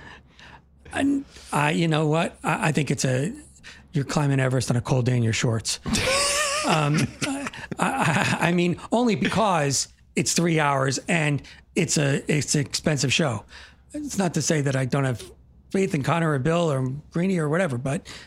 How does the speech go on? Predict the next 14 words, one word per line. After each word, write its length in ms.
it's, 200
that's 200
gonna 160
be 100
a 40
tough 240
one. 140
That's 200
not 200
an 140
easy 300
show 200
to 60
do. 200